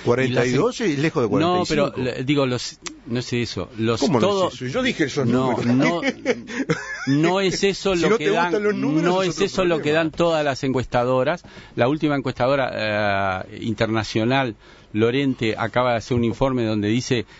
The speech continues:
Speaker 2: que el, la gran posibilidad es que la, la izquierda siga gobernando en Uruguay.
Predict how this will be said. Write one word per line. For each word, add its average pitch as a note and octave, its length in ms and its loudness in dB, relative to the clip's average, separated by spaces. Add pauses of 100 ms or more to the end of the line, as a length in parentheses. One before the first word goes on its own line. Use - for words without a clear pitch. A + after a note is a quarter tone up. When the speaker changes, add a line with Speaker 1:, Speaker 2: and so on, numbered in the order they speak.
(160)
Speaker 2:
que - 400 -2 (220)
el, G2 260 -4 (300)
la G2+ 260 0
gran A#2+ 200 2
posibilidad A#2 640 0
es G2+ 120 -8
que G2 160 -4
la, F#2 360 0
la F#2+ 160 -4
izquierda A#2 440 -2
siga G#2+ 240 0
gobernando G#2 420 0
en G2 80 0
Uruguay. G#2+ 540 0